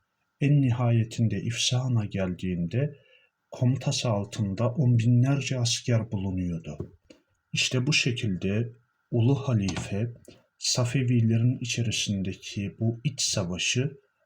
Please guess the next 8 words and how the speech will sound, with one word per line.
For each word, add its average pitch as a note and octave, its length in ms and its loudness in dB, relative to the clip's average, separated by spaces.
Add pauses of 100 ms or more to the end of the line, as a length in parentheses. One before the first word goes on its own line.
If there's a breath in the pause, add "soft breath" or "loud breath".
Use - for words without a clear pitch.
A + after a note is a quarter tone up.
(180)
daha A#2 300 -2
da F#2+ 320 -4
kızıştırmaya G2 920 -2
çalıştı. - 760 -6 (1300 soft breath)
Ee, A2 520 4 (640 loud breath)
lakin D3 720 2
bilindiği A#2 540 4
üzere G2 500 -4